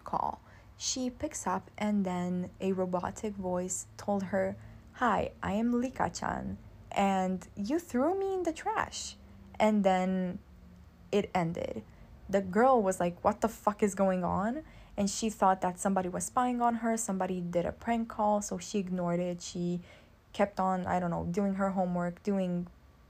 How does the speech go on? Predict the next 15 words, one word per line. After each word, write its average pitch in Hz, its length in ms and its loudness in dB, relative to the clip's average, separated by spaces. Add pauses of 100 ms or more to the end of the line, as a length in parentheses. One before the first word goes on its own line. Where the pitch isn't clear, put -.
what 180 240 -2
she 185 140 -4
did, 170 180 0
whatever 180 320 -2
she 175 140 -10
did. - 260 -6 (520)
So 196 500 2
she - 260 -4
received 190 440 -2
another 190 320 0
phone 196 260 0
call 170 280 2
after 175 380 -4
a - 100 -4
while, 185 400 -4